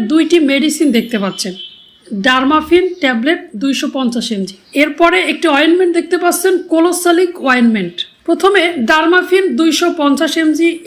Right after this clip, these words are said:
এর সক্রিয় উপাদান হলো টারবিনাফিন দুইশো পঞ্চাশ এমজি। এটির সুবিধা হলো মাত্র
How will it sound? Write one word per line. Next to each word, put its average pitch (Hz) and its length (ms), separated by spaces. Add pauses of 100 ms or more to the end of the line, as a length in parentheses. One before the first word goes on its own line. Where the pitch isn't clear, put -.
এর 294 100 (120)
সক্রিয় 330 540 (140)
উপাদান 330 400
হলো 302 180 (220)
টারবিনাফিন 320 760 (140)
দুইশো 294 360
পঞ্চাশ 233 420
এমজি। 185 200 (1500)
এটির 370 320
সুবিধা 339 400
হলো 294 180 (920)
মাত্র 311 440